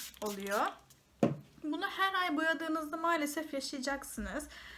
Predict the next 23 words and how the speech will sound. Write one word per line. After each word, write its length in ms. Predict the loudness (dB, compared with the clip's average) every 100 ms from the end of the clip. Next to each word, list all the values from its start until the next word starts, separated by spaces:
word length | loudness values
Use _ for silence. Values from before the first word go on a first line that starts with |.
| -16 -18 -20 -20 -16 -14 -14 -16 -12
Şu 220 | -4 0
an 100 | 0
havlumun 680 | 4 4 4 0 0 0 -2 -10 -20 -20 -20 -20 -20 -20 -20 _ _ _ -6
hali 320 | -2 0 0 0
bayağı 380 | 4 4 4
kıpkırmızı. 840 | 2 -4 -2 -2 -2 -4 -4 -4 -4 -10 -20 -20 -20 -20 -20 -20 -20 -20 -20 -12 -2 6
Havlumdan 520 | 6 6 2 4 4
falan 340 | 4 2 4 2
çıkıyor, 360 | -2 -2 -2
sorun 300 | 2 2 4
olmuyor 320 | 4 4 4
ama 180 | 4 4
bazen 380 | 6 6 6 6
bazı 320 | 6 4 2
kıyafetlerden 840 | 2 2 4 -2 4 4 6 4 2
çıkmayabiliyor. 760 | -2 0 2 4 4 4 4
O 80 | 4
yüzden 300 | 4 4 4
yine 240 | 4 4
de 80 | 2
siz 260 | 0 -2 -2
dikkatli 440 | 2 2 2 0
olun. 360 | 0 0 -2